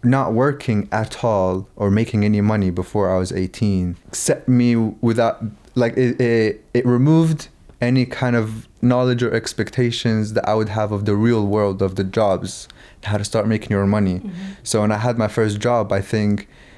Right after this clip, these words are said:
Speaker 1: um, I got fired after the third day.
Speaker 2: Why? <laughs>
Speaker 1: Um, I think I was trying to do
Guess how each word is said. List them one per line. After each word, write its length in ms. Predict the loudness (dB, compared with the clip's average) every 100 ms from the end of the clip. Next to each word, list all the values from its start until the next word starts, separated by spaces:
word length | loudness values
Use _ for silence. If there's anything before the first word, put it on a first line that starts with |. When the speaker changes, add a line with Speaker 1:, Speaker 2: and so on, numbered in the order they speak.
| -20 -16 -2
Speaker 1:
um, 240 | 0 2
I 100 | 0
got 180 | 0 -2
fired 340 | 0 -2 0 0
after 240 | 0 -2
the 80 | -2
third 460 | 0 -2 -2 -10 -12 -2
day. 380 | 0 0 -2 -6 -8 -4
Speaker 2:
Why? 540 | 2 2 4 2 2 2
<laughs> 40 | -2 -4 -12 -12 -16 -14 -8 0
Speaker 1:
Um, 680 | 2 4 2 2 2 0 0
I 140 | 0 0
think 320 | 2 2 2
I 80 | 2
was 160 | 0
trying 340 | -2 -2 0 0
to 120 | 0
do 280 | 2 4